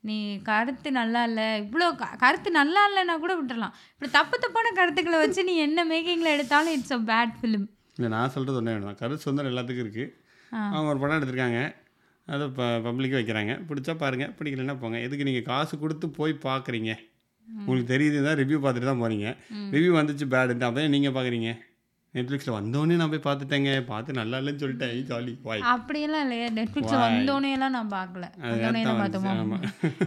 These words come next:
Speaker 1: ஏ, நேத்தெல்லாம்
Speaker 2: வந்து-,
Speaker 1: வரல.
Speaker 2: சரி, ஓகே, வந்தோடனே
Speaker 1: நிறையவே
Speaker 2: பார்க்கலாம்,
Speaker 1: வந்துச்சு.
Speaker 2: ஆனா ஒரு சீக்கிரமே பார்த்துட்டேங்க.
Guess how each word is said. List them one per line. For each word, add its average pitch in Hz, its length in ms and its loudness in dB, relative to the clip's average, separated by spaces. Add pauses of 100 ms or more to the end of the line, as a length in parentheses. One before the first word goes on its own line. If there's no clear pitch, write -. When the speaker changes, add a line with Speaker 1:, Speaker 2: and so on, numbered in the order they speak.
(140)
Speaker 1:
ஏ, 262 100 -4
நேத்தெல்லாம் 349 540 0
Speaker 2:
வந்து-, 294 80 2
Speaker 1:
வரல. 226 400 0
Speaker 2:
சரி, 135 220 4
ஓகே, 135 240 2
வந்தோடனே 120 300 0
Speaker 1:
நிறையவே 175 160 0
Speaker 2:
பார்க்கலாம், 139 320 2
Speaker 1:
வந்துச்சு. 131 180 0
Speaker 2:
ஆனா 135 140 0
ஒரு 123 320 -2
சீக்கிரமே 135 360 -4
பார்த்துட்டேங்க. 123 500 -8